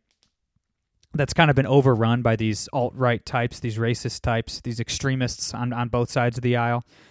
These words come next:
It's really a, a cesspool, uh, eight chan is. But, uh, so he publishes a,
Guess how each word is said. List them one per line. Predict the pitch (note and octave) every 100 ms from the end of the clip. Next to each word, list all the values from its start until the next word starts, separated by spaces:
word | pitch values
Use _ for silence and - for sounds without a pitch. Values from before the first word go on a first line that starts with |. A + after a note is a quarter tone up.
| -
It's | A#2+ C#3+
really | D3 A#2
a, | G#2+ A2+
a |
cesspool, | G#2+ - - B2+ - - A2+ G2 - _ _ _ -
uh, | G#2 G2+
eight | B2+ -
chan | A#2+ G2+
is. | G2 G2
But, | B2 - - - - - -
uh, | B2 A2+ D#2+
so | - D#3
he | C3+
publishes | D#3 D3 C3+ D3 C3+
a, | C3 A2 B2